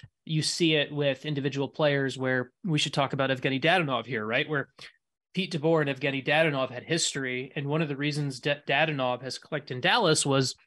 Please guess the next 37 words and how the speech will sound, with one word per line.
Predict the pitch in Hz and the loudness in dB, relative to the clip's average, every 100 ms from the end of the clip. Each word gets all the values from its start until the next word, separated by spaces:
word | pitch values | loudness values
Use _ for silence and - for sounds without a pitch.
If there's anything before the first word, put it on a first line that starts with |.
| _ _ - | _ _ -2
DeBoer | 160 165 175 170 | 0 2 4 4
know | 151 | 4
how, | 147 143 | 2 -2
knew | 156 151 | 0 2
how | 139 | 2
to | 135 | 2
help | 131 131 - | 0 -2 -4
him | 120 113 _ | -6 -8 _
click. | - 156 117 - | -6 -4 -4 -4
They | 131 | -2
knew | 147 | 0
to | 135 | 2
help, | 135 135 147 | 0 -2 -4
help | 143 | -4
him | 131 | -4
find, | 113 147 139 139 135 127 - - - _ _ _ | -2 2 2 2 0 -4 -12 -20 -20 _ _ _
uh, | 143 131 127 120 _ _ _ _ | -2 0 0 -4 _ _ _ _
a | 143 | -10
connection | - 135 127 - 123 | -4 -2 -2 -2 -2
and | 117 | -2
everything | 120 123 131 | -2 -4 -4
like | 123 123 | -4 0
that. | 202 170 139 - - _ _ - | 2 2 0 -8 -20 _ _ -2
And | 180 | 0
it's | 180 - | 0 0
similar | 220 196 180 | 2 4 4
to | 160 | 4
that | 151 | 4
on | 143 | 4
the | 135 | 2
opposite | 156 190 - 127 | 2 2 -2 -8
end, | - 123 | -10 -2
where | 147 139 - _ - | 0 0 -2 _ -12
it's | 180 208 | -4 0
not | 240 254 | 2 2
gonna | 254 208 175 | 4 4 2
be, | 185 185 180 170 131 | 0 0 2 0 -4